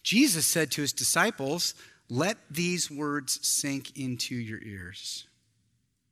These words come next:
The Son of Man is about to be delivered into the hands of men."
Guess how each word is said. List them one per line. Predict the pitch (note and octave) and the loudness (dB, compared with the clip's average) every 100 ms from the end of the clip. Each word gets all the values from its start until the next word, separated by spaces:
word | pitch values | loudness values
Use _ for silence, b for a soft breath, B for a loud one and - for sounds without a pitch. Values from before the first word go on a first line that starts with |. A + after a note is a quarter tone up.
| _ _ _ _ _ _ - | _ _ _ _ _ _ -6
The | A#2 | -2
Son | - D#3 F3 | 2 2 2
of | D#3 | 2
Man | D3+ D3 | 2 2
is | C3 | 0
about | A#2 C3+ C3 | 0 -2 -2
to | |
be | B2+ | -6
delivered | B2 A#2+ C3 C3+ C#3+ | -4 -4 -4 -4 -4
into | A#2+ G#2 | -4 -4
the | |
hands | G2+ - B2+ C3 B2 | -6 -6 -4 -4 -6
of | A2 | -8
men." | A2+ A2 F#2+ | -8 -8 -12